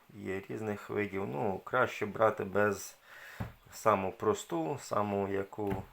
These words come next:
доступна, без всяких ще додаткових там,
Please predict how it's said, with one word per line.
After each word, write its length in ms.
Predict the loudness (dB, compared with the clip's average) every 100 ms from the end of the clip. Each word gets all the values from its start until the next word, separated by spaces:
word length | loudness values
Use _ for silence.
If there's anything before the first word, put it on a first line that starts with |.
| -16
доступна, 800 | -6 -2 -2 -2 -6 -4 -2 -2 -4 -20 -20 -20 -18
без 240 | -4 0 0
всяких 520 | 2 2 2 -2 -8
ще 460 | -4 4 6 6 4
додаткових 840 | 2 0 0 0 4 6 6 4
там, 320 | 4 4 4